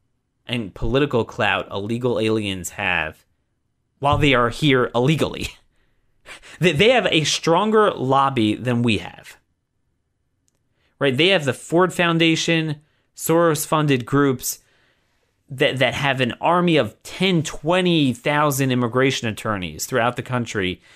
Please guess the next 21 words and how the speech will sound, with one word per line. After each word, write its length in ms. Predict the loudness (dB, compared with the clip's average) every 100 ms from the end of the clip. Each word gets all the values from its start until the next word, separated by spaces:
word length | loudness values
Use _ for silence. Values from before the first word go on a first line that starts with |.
| -20 _ -2
that 380 | 0 -2 -4
literally 880 | -6 0 2 2 2 2 2 0 -2 _ _ _
put 220 | -4 -2 -2
every 320 | -2 2 0
single 440 | 0 0 2 2
deportation 840 | 0 -2 -2 -4 -2 -2 -2 -4 -8
in 80 |
court. 340 | -4 -4 -4 -8 _ _ -8
I'm 80 | -2
talking 180 | 0 0
about 220 | -2 -2
violent 460 | 0 0 0 -2
criminal 500 | -2 0 2 2 2
aliens. 600 | 0 -2 -6 -10 -14 -18 _ _ _ -10
W-, 160 | -6
we're, 280 | -4 -2 -2
we're 140 | -2 0
not, 340 | 0 -2 -4
uh, 40 |
even 420 | -8 -8 -6 -4 -4
deporting. 560 | -4 -2 -2 -4 -12